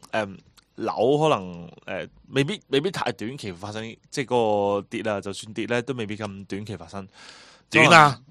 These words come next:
Speaker 2: 我覺得短啊，
Speaker 1: 短啊。
Speaker 2: 好短㗎。
Speaker 1: 誒，我唔，唔知，可能，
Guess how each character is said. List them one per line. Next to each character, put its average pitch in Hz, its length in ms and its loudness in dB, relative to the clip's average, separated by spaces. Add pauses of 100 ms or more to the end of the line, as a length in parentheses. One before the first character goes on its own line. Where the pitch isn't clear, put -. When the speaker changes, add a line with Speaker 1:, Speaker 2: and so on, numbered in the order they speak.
Speaker 2:
我 131 220 2
覺 143 40 -2
得 123 220 -4
短 120 100 -2
啊， 104 120 -8 (160)
Speaker 1:
短 98 160 -6
啊。 80 220 -12 (100)
Speaker 2:
好 135 120 4
短 139 220 6
㗎。 120 220 4 (720)
Speaker 1:
誒， 123 580 4
我 117 120 0
唔， 123 180 -10 (140)
唔 120 180 -8
知， 165 140 10 (180)
可 151 80 6
能， 156 140 8